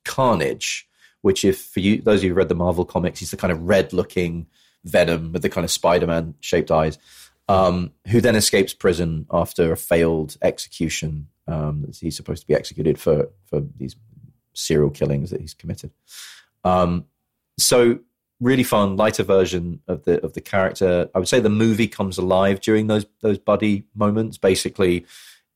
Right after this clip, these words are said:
it's almost like a, there's almost a rom-com element to it as well. It's like the start of the movie, you know, Eddie and, and Venom are getting along well,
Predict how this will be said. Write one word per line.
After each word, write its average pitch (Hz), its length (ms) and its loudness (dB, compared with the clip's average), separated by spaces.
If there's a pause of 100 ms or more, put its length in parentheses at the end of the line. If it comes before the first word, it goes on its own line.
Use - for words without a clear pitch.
it's - 160 -2
almost 127 200 2
like 107 120 -4
a, 107 80 2
there's 110 180 -2
almost 151 200 0
a 104 40 4
rom-com 104 440 2
element 117 260 0
to 120 120 4
it 110 60 4
as 104 120 -2
well. 120 200 4
It's - 200 -2
like 95 280 2 (520)
the - 80 -6
start 101 260 4
of 101 60 2
the 104 80 2
movie, 95 500 2
you 90 120 -6
know, 90 420 0
Eddie 90 400 2
and, 85 300 -4
and 90 100 -10
Venom 87 280 0
are 87 60 0
getting 87 260 0
along 87 300 -2
well, 82 600 2